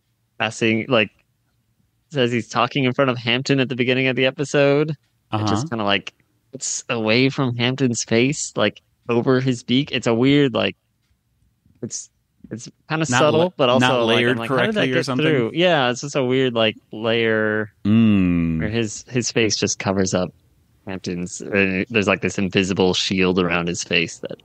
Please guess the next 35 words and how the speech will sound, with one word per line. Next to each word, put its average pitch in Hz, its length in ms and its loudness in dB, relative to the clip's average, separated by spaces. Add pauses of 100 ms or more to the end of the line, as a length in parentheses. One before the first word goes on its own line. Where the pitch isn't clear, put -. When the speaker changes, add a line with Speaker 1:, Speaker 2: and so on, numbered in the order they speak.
(100)
Speaker 2:
<laughs> - 600 -4
Speaker 1:
yeah. - 240 -2 (1120)
Speaker 2:
Uh, 107 40 -2
Speaker 1:
Um, 98 500 0 (680)
Speaker 2:
I 180 140 2
thought 208 160 2
it 185 40 4
was 196 140 4
Speaker 1:
yeah. 147 60 2
Speaker 2:
interesting. 135 600 2
I 165 120 2
thought 170 160 2
it - 20 4
was 131 140 2
interesting 117 580 0
that, 98 400 -2 (400)
like, 101 280 -6 (200)
Buster 190 440 2
is 98 320 2 (340)
really 110 880 4
upset 98 500 -2
about 92 240 -4
Hampton 98 440 -4
leaving. 80 400 -8 (720)
Speaker 1:
Mm-hmm. 147 60 4
Speaker 2:
Um, 107 480 2 (320)
and 117 420 2 (720)
just 139 300 -2
the 143 60 -4
fact 131 300 -2
that 120 220 0
we 117 160 0
haven't 135 400 -2
really 120 200 0
seen 123 640 2